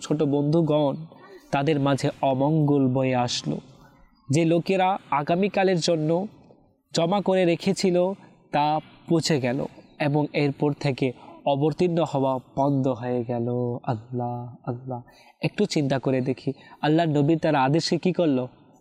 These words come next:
অমান্য করলো। তখন থেকে তাদের খাওয়া কি হয়, হওয়া শুরু হইল? পচে যাওয়া শুরু হলো এবং তা অবতীর্ণ হওয়া বন্ধ হয়ে গেল। এই জন্যই তো,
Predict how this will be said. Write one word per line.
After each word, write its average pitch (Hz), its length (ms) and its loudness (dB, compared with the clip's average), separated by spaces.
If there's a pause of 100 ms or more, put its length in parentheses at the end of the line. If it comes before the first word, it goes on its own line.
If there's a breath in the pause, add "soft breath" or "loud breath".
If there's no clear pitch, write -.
অমান্য 156 480 2
করলো। 123 360 0 (320)
তখন 151 300 -2
থেকে 165 200 0
তাদের 156 260 0
খাওয়া 160 280 -2
কি 160 160 -2
হয়, 175 260 0
হওয়া 175 260 2
শুরু 175 220 0
হইল? 196 300 2 (640 loud breath)
পচে 240 240 2
যাওয়া 190 240 2
শুরু 151 280 0
হলো 135 360 0
এবং 151 260 2
তা 160 120 0
অবতীর্ণ 151 480 2
হওয়া 175 400 2 (360 loud breath)
বন্ধ 170 320 2
হয়ে 143 260 0
গেল। 131 220 0 (260 loud breath)
এই 151 160 2
জন্যই 151 440 2
তো, 147 240 0